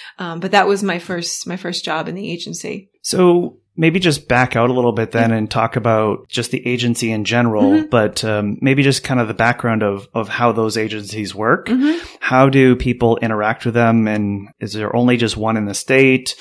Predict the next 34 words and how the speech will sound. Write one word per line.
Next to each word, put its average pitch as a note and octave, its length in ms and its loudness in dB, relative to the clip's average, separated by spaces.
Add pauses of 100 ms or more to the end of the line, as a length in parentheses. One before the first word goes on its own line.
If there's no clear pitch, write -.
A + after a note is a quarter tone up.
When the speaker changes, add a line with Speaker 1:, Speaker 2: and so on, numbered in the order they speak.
(320)
Speaker 2:
How B2 140 0
do A#2 60 0
they A2+ 120 0
work G#2+ 280 -2
maybe G#2 240 -2
nationally? A#2 680 0
Speaker 1:
Sure. A2 160 2
Speaker 2:
What's, C4 240 -4
how, - 260 -4 (400)
why D#3+ 240 6
were G#3+ 140 8
they C3 120 6
built? A2+ 600 2
Speaker 1:
Yeah. C#3+ 100 0
Speaker 2:
What's C#3+ 140 -2
the B2+ 80 0
history A#2+ 320 0
of A2 100 2
them G#2+ 300 2
and G2 200 -4
kind G#2+ 160 -6
of G2 80 -6
how, G#2 120 -10
what's A#2+ 200 -2
their G#2+ 100 -4
service? G2 340 -6
Uh, G2 260 -6
what, - 140 0
Speaker 1:
Sure. A#3+ 120 -2
Speaker 2:
what C3+ 140 4
purpose A2 280 -2
do A2+ 100 -4
they F#2+ 60 -6
serve? - 360 -8